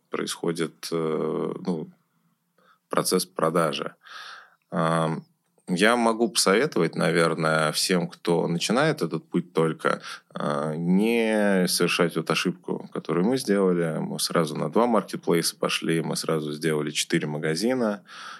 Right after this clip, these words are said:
и немножечко в этом сгорели там в моменте. Щас вот у нас три магазина уже, и я думаю, а, вообще с Wildberries сократить очень серьезно работу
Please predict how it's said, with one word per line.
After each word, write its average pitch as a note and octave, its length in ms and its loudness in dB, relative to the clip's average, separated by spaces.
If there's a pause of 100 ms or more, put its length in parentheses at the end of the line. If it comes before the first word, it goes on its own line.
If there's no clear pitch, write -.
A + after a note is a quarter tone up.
(140)
и F#2 440 2
немножечко E2+ 560 2
в E2 60 4
этом D#2 300 0
сгорели F2 440 0
там E2+ 220 -4
в - 20 -2
моменте. E2 680 -2
Щас - 360 -6
вот - 160 -12
у - 20 -4
нас - 240 -4
три - 260 0
магазина F#2+ 580 2
уже, D#2+ 460 0
и D#2 40 -4
я F#2 180 0
думаю, E2+ 720 0 (320)
а, D2+ 480 -2
вообще E2 880 0
с - 140 -2
Wildberries D#2+ 1000 -2 (140)
сократить E2 540 -2
очень D#2+ 220 -2
серьезно E2 440 0
работу F2+ 500 -2